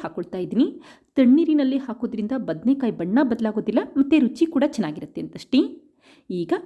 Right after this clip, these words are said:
ಉಳಿದಿರುವಂಥ ಮೂರು ದಪ್ಪ ಟೊಮ್ಯಾಟೊ ಮತ್ತೆ ಒಂದು ದಪ್ಪ ಈರುಳ್ಳಿನ ಹೆಚ್ಚಿಟ್ಕೊಂಡಿದ್ದೀನಿ. ಟೊಮ್ಯಾಟೊನ ಈ ರೀತಿ ಸಣ್ಣದಾಗಿ ಹೆಚ್ಚಿಟ್ಕೊಳ್ಳಿ, ಮತ್ತೆ ಈರುಳ್ಳಿನ ಉದ್ದವಾಗಿ ಹೆಚ್ಚಿಟ್ಕೊಳ್ಳಿ.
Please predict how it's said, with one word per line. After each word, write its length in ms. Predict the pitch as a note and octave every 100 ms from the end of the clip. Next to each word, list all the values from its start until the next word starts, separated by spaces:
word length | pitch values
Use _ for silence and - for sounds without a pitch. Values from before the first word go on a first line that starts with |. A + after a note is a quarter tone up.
| -
ಉಳಿದಿರುವಂಥ 580 | A#3+ G3 G#3+ F#3 F3+ F3+ A4+ - A3+
ಮೂರು 140 | G#3+ E3+ -
ದಪ್ಪ 160 | - F#3+ G3+
ಟೊಮ್ಯಾಟೊ 400 | G#3 C4+ C#4+ G#4+ - D4+
ಮತ್ತೆ 180 | C4 C4+ B3
ಒಂದು 140 | A3+ A3+ G#3
ದಪ್ಪ 180 | - E4 D#4+ G#3
ಈರುಳ್ಳಿನ 300 | F#3+ E3 D4+ B3
ಹೆಚ್ಚಿಟ್ಕೊಂಡಿದ್ದೀನಿ. 680 | B3+ - F3+ E3 D#3+ B3 - - - _ C#4
ಟೊಮ್ಯಾಟೊನ 520 | C4 D#4+ D#4 C#4+ C4+
ಈ 60 | A3+
ರೀತಿ 140 | A3 A3+ B3+
ಸಣ್ಣದಾಗಿ 460 | B3+ D#4 C4+ C4 C4
ಹೆಚ್ಚಿಟ್ಕೊಳ್ಳಿ, 440 | C4 - - A#3+ F4+ -
ಮತ್ತೆ 180 | - C4+ A#3 C4
ಈರುಳ್ಳಿನ 340 | E4 F#3 A#3+ - - A#3
ಉದ್ದವಾಗಿ 400 | F#3+ E3 E3 F#4+ -
ಹೆಚ್ಚಿಟ್ಕೊಳ್ಳಿ. 480 | - - F3 A#3+